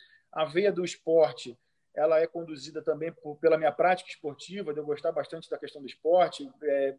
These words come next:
muito mais voltada à questão da luta do que, do que dita-, ditamente ao futebol. E então acontece isso. Minha primeira especializa-, es-,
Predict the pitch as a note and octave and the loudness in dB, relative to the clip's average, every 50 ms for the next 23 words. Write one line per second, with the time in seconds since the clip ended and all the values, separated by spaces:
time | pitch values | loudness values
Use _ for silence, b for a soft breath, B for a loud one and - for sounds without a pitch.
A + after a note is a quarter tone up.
0 | _ _ _ D3 C#3+ D3+ D#3+ D#3+ F3 F#3+ F#3 F3+ E3 E3+ E3 E3 D#3 E3 D#3 D#3 | _ _ _ -16 -14 -12 -8 -4 -4 -4 -2 2 2 4 4 4 2 2 0 0
1 | D#3 D3 - - D3+ D3+ C#3+ C#3 C#3 E3 G3 G3+ - E3+ D3 C#3 C#3 - D3+ D3+ | -2 -8 -10 -8 0 2 2 2 2 -2 -6 -6 -8 -10 -12 -12 -12 -8 -4 -4
2 | D3 D3 b b b b b b - C#3 C3 - E3 E3 D#3 C3 - C3+ C3+ - | -4 -4 b b b b b b -18 -18 -10 -4 -4 -4 -4 -4 -12 -18 -18 -14
3 | - F3 C#3 C3 F3+ - E3+ D#3+ E3 E3 - E3+ - - D#3 D3+ - - C3+ C#3+ | -14 -12 -10 -8 0 2 2 2 2 0 0 0 -2 -2 -6 -12 -12 -6 0 4
4 | D3 E3 F#3 G3+ - _ b b b b b b b b b b _ _ G#3 A#3 | 4 4 4 2 0 _ b b b b b b b b b b _ _ -12 -10
5 | C4 C4+ C#4+ - - C4 C4 C4+ C4+ C4+ C#4+ C#4+ C#4 B3+ A3 G#3+ A#3 A3 - - | -8 -8 -8 -2 -2 0 2 0 0 0 -2 -2 2 2 2 2 2 -2 -6 -10
6 | A#3+ F#3 F#3+ F#3 - - - _ _ - D3 D3 D#3+ D#3+ D#3+ - E3 E3+ F#3+ G#3 | -6 -4 -4 -4 -6 -8 -20 _ _ -18 -14 -12 -10 -10 -10 -10 -6 -6 -6 -6
7 | G3 - G3+ F#3 F3 F#3 E3+ E3+ E3 D#3 D#3 D3 - _ D#3 D#3+ - - - | -6 -8 -12 -10 -8 -6 -6 -6 -6 -8 -10 -14 -16 _ -20 -18 -18 -18 -16